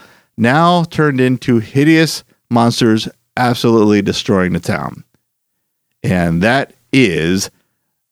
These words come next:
issue one. So let me take a closer look here and tell you kind of the, well, there's not, I'm gonna, gonna kinda spoil my review a little bit. There's not a whole lot bad I like in this.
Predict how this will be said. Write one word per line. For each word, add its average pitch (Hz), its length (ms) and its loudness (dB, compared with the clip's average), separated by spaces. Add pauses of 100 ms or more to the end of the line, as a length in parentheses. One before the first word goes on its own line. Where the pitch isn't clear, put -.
(160)
issue 127 320 0
one. 107 400 0
So 90 480 0
let 110 260 2
me 190 120 4
take 156 240 0
a 110 60 -6
closer 98 400 0
look - 220 -2
here 90 140 0
and 87 120 -4
tell 110 160 0
you 90 240 0 (640)
kind 95 220 -2
of - 0 -
the, 76 340 -2
well, 87 240 -2
there's 101 260 -2
not, 214 140 -2
I'm 190 340 -2
gonna, 226 280 0 (280)
gonna 196 160 2
kinda 214 200 0
spoil 160 520 0 (420)
my 147 100 2
review 131 320 2
a 101 40 2
little 92 180 2
bit. 85 180 -2
There's 151 180 2
not 359 140 2
a 294 60 4
whole 208 140 2
lot 214 220 0
bad 156 220 2
I - 20 2
like 87 220 -2
in 90 80 0
this. 82 240 -2